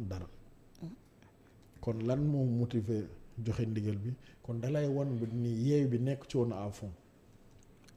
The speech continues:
Speaker 2: Est-ce que du li, liñ ko jox moom moo ko doyul pour Yewwi
Speaker 1: Ah, mais
Speaker 2: Askan
Speaker 1: même
Speaker 2: Wi?
Speaker 1: buñ la joxee lu doyul, man mënoon naa comprendre mu ne par exemple jàppale wu ma Yewwi toog mandu, wala jàppale leen beneen coalition de l'opposition.
Speaker 2: Hmm.
Speaker 1: Wala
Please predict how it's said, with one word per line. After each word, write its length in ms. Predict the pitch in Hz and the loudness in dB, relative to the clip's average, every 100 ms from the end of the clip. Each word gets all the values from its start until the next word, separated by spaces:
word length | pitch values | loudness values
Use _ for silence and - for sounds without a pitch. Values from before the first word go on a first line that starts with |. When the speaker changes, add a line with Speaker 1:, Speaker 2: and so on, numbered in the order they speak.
| - | -12
Speaker 2:
Est-ce 140 | - - | -8 0
que 80 | 190 | 2
du 100 | 175 | 4
li, 140 | 175 175 | 2 4
liñ 160 | 185 185 | 4 4
ko 100 | 170 | 2
jox 180 | 156 - | 2 2
moom 280 | 185 175 170 - | 2 2 2 2
moo 180 | 180 175 | 2 2
ko 80 | |
doyul 300 | 170 156 156 | 2 4 4
pour 160 | 175 170 | 4 4
Yewwi 140 | 160 | 4
Speaker 1:
Ah, 60 | 156 | 6
mais 160 | 151 139 | 6 6
Speaker 2:
Askan 240 | 156 170 | 6 8
Speaker 1:
même 100 | 175 | 10
Speaker 2:
Wi? 40 | |
Speaker 1:
buñ 20 | 170 | 10
la 60 | 156 | 8
joxee 240 | 156 156 | 6 4
lu 120 | 139 | 4
doyul, 220 | 135 131 123 | 4 4 4
man 120 | 127 | 2
mënoon 260 | 135 147 147 | 0 0 0
naa 140 | 135 | 0
comprendre 480 | 139 127 123 117 120 | 2 2 2 2 2
mu 120 | 123 | 0
ne 100 | 123 | 0
par 180 | 120 131 | 0 0
exemple 440 | 113 104 107 104 107 104 | 0 0 -2 -2 -4 -2
jàppale 360 | 113 117 123 120 | -2 0 2 4
wu 60 | 117 | 4
ma 120 | 113 | 4
Yewwi 280 | 113 123 131 | 4 4 2
toog 220 | 127 120 | 0 0
mandu, 300 | 117 117 147 247 - - 127 | 0 2 0 -2 -8 -14 -6
wala 180 | 113 113 | -2 0
jàppale 360 | 123 120 117 | 0 0 2
leen 200 | 117 117 113 | 2 0 0
beneen 240 | 120 120 | 0 0
coalition 440 | 120 117 117 123 113 | 0 0 0 -2 -2
de 100 | 113 | 0
l'opposition. 560 | 110 113 113 107 165 - - - | 0 2 0 0 -6 -8 -8 -2
Speaker 2:
Hmm. 140 | 202 - 117 | 0 0 -2
Speaker 1:
Wala 220 | 120 | 2